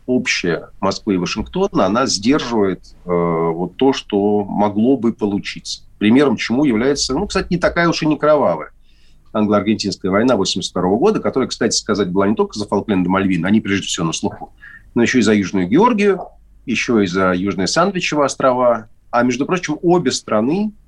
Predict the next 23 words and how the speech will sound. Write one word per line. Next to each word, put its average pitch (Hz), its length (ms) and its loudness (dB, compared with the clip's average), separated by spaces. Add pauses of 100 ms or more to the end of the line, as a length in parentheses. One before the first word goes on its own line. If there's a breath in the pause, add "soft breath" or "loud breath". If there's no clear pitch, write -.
(320)
вот - 180 -6
эти 123 200 2
острова, 143 340 0
перечисленные 104 540 0
мной, 85 340 -4
включают 165 520 0
в 101 80 2
одну 127 340 2
общую 131 400 0
провинцию, 113 720 -2 (240)
э, 90 300 -2
значительная 110 420 0
часть 110 200 0
территории, 131 280 2
которая 113 320 0
находится 113 480 0
уже, 110 360 0
собственно, - 460 -2
в 95 180 -2
Антарктике 120 580 0
и 107 80 2
в 98 40 -2
Антарктиде 101 760 -2